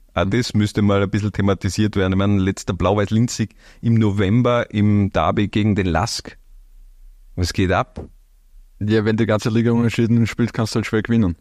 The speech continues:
Speaker 1: Ja, eh, aber ich mein, <laughs> äh, ich mein, aber trotzdem, wenn man letzter Sieg im November, das ist schon
Speaker 2: Nein,
Speaker 1: Zeit
Speaker 2: es,
Speaker 1: verleert.
Speaker 2: es ist, es ist
Speaker 1: Also
Speaker 2: für alle vier Vereine da unten ist es brutal. Für Altach, für Blau-Weiß Linz, für die W S G und für, für Austria Lustenau sowieso.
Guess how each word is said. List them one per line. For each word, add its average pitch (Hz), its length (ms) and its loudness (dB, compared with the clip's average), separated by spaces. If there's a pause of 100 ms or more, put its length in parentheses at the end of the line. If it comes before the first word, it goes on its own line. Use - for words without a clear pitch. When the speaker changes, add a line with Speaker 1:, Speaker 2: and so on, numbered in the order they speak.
(1120)
Speaker 1:
Ja, 104 160 0
eh, 113 280 2
aber 101 160 4
ich 104 80 2
mein, 107 180 2
<laughs> - 0 -
äh, 107 320 -2
ich 147 580 -4
mein, 156 220 -2 (380)
aber 123 180 -2
trotzdem, 131 460 -2
wenn 117 100 0
man 120 100 -2
letzter 127 260 -2
Sieg 143 260 -4
im 131 120 0
November, 123 440 0
das 123 200 -6
ist 127 100 -4
schon 135 120 -2
Speaker 2:
Nein, 156 100 0
Speaker 1:
Zeit 123 120 -2
Speaker 2:
es, 139 60 -2
Speaker 1:
verleert. 127 360 0
Speaker 2:
es 147 40 0 (160)
ist, - 40 -20 (120)
es 117 180 -2
ist 139 60 0
Speaker 1:
Also 113 160 2
Speaker 2:
für 131 120 0
alle 110 260 0
vier 123 240 -2
Vereine 113 440 0
da 110 100 0
unten 113 280 2
ist 87 180 -4
es 110 280 -8 (300)
brutal. 107 500 -2 (1300)
Für - 220 -2
Altach, 117 340 -2
für - 240 -4
Blau-Weiß 107 300 0
Linz, 120 220 0
für 117 100 -4
die 110 100 0
W 107 80 0
S 113 140 -2
G 113 240 0
und 120 260 -4
für, 110 600 0
für 110 380 0
Austria 104 240 -2
Lustenau 110 400 -2
sowieso. 107 440 -2